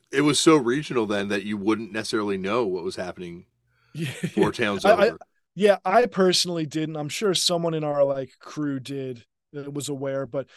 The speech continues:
Speaker 2: no, we, we felt like we were just ripping off, like, Power Violence, you know, like, we were trying to do that.
Speaker 1: It, it, it feels like that format is gonna come back at some point, too, for bands.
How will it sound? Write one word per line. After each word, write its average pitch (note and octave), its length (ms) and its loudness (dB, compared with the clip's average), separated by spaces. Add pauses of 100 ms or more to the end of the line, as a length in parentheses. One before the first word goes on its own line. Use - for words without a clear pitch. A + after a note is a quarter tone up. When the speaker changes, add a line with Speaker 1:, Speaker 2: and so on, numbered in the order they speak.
(120)
Speaker 2:
no, F3+ 180 6
we, G3 120 2
we G3+ 300 2
felt G#3+ 220 6
like F#3+ 120 6
we F#3+ 120 -2
were E3+ 100 4
just D3+ 200 -6
ripping D#3 320 -4
off, C#3+ 340 -4
like, C3+ 420 -6
Power C3 340 -6
Violence, A#2 640 -12
you C3+ 120 -12
know, B2+ 300 -10
like, B2+ 120 -14
we C3+ 100 -10
were C3+ 60 -10
trying C#3 200 -10
to C3 60 -10
do B2 180 -12
that. A2+ 340 -12 (560)
Speaker 1:
It, C3+ 160 -6 (240)
it, - 220 -10
it C3+ 200 -6
feels G3 340 4
like F#3+ 180 2
that C3 280 4
format B2 580 0
is G2 140 -6
gonna G#2+ 200 -4
come G2 200 -8
back F2+ 280 -8
at E2+ 80 -10
some F2 180 -14
point, D#2+ 240 -14
too, F2+ 140 -10
for E2+ 160 -14
bands. D#2 460 -16